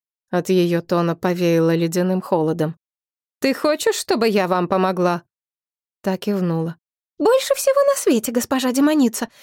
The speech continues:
Знаю, вы думаете, что я просто не хочу, чтобы меня казнили с моей госпожой, и, конечно же, я этого не хочу,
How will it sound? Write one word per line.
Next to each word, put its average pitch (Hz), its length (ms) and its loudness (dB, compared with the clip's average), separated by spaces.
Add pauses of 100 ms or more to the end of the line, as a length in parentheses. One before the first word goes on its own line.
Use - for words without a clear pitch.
(140)
Знаю, 359 500 4
вы 285 160 2
думаете, 359 420 4
что - 160 -2
я 359 160 0
просто 359 260 -2
не 359 100 4
хочу, 381 300 0
чтобы 339 240 0
меня 359 240 4
казнили 359 460 4
с 381 80 -2
моей 349 260 4
госпожой, 392 540 4
и, 269 100 4
конечно 277 480 2
же, 285 100 4
я 294 160 4
этого 311 200 0
не 330 120 4
хочу, 302 360 0